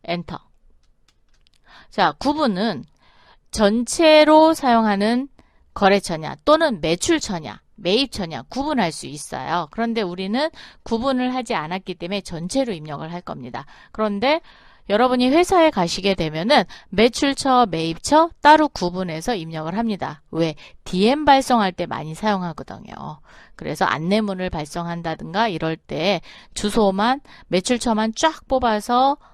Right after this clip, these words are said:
라벨지 붙이고 그렇게 할 때, 인쇄할 때 많이 쓰거든요. 그래서 구분해 두시는 게 좋을 것 같습니다. 근데 우린 없으니까 전체로 갈게요. 자, 사용 여부는 반드시 사용을 해줘야 다른,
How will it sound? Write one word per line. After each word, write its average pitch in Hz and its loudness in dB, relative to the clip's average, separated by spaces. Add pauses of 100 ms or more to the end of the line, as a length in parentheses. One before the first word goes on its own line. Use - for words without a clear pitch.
(420)
라벨지 208 2
붙이고 160 0
그렇게 170 -6
할 269 0
때, 170 -6
인쇄할 196 -2
때 - -14
많이 156 -10
쓰거든요. 202 -12
그래서 165 -4 (260)
구분해 208 -6
두시는 160 -16
게 226 -6
좋을 151 -16
것 160 -20
같습니다. - -16 (280)
근데 - -6
우린 220 0
없으니까 185 -2
전체로 180 -6
갈게요. - -4 (500)
자, 165 -2
사용 339 6
여부는 254 2
반드시 180 -6
사용을 262 2
해줘야 277 4 (1500)
다른, 202 0